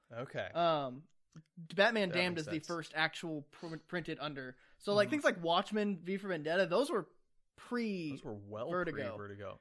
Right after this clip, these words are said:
Speaker 1: Interesting.
Speaker 2: So those were reprinted under Vertigo, which is something that I didn't know about. I'm gonna do more research on that tonight when I should be doing homework.
Speaker 1: Woo!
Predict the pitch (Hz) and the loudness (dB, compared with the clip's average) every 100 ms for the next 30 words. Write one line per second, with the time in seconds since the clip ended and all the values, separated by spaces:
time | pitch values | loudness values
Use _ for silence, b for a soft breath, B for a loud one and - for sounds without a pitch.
0 | - 160 - - - 104 190 196 233 208 | -12 -12 -12 -14 -16 -4 2 4 4 2
1 | 165 196 233 214 214 220 170 151 147 147 | -2 0 0 0 -2 -2 -2 -4 -4 -6
2 | 139 135 147 151 247 262 185 - 160 151 | -6 -6 -6 -4 -2 -2 -4 -4 -4 -2
3 | 285 392 349 415 240 208 - 311 269 202 | -6 0 2 6 8 8 6 4 4 2
4 | 240 254 302 269 214 226 247 247 285 370 | 0 0 0 -2 -2 0 0 2 6 6
5 | 196 180 208 202 254 262 302 330 320 427 | 6 2 2 2 -2 0 2 4 6 6
6 | 403 359 339 - - - 427 415 370 175 | 8 8 6 0 -8 0 4 6 6 4
7 | 320 302 294 233 | 2 4 6 8